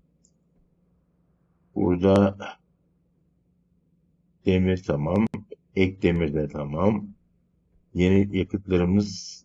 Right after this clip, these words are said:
e, da tamam, e, çıkardık. Orada petrol tesisi kuracağımızı söylemiştim. Şimdi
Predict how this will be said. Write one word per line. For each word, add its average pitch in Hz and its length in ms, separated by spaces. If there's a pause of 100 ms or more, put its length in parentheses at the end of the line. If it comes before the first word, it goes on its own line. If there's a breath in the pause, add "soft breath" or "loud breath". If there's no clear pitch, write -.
e, 80 40 (580)
da 78 140
tamam, 80 600
e, 71 220
çıkardık. 76 600 (140)
Orada 90 300
petrol 101 400
tesisi - 280
kuracağımızı 76 540
söylemiştim. 78 800 (1300)
Şimdi 101 840